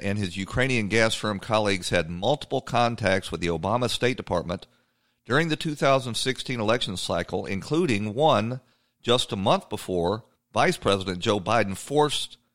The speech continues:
Ukraine to fire the prosecutor that was investigating his son's company for corruption. During that February two thousand sixteen contact,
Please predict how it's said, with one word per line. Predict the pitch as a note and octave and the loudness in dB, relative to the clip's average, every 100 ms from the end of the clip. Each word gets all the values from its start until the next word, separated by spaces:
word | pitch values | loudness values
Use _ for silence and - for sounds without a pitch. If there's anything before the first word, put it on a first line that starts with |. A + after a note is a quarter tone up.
| _ _ | _ _
Ukraine | - G#2 - C3+ B2 G#2+ | -8 -6 -2 0 0 -2
to | G2 | -6
fire | - C3 B2 F#2+ F#2 F#2+ | -2 2 4 4 2 -2
the | - | -8
prosecutor | - C3 B2+ G2 G2+ F2+ | 0 2 2 -2 -2 -2
that | F2 | -2
was | - F2+ | -4 -6
investigating | F2+ A2+ C#3 G2+ G2+ F#2 | 0 0 0 -2 -2 -2
his | F#2 | -4
son's | - G#2 F2+ | 0 0 -2
company | - F#2+ F#2 | -2 -2 -4
for | - F2 | -6 -8
corruption. | G#2 C3 - - C#2 - _ _ _ _ _ _ _ _ _ _ _ _ _ - | 0 0 0 -4 -10 -18 _ _ _ _ _ _ _ _ _ _ _ _ _ -6
During | F#2+ A2+ B2+ | 0 2 2
that | A2+ G#2+ F#2+ - | 4 2 2 -4
February | - A#2+ A2+ G2+ F#2+ | 0 0 2 2 2
two | - G#2+ | 0 -2
thousand | B2 G#2 F#2+ F2+ | 2 2 2 -2
sixteen | A2+ - - G2 | -2 -2 -4 -4
contact, | F2 C3+ F3+ E3+ E2+ D#2 - | -2 0 0 -2 -4 -4 -6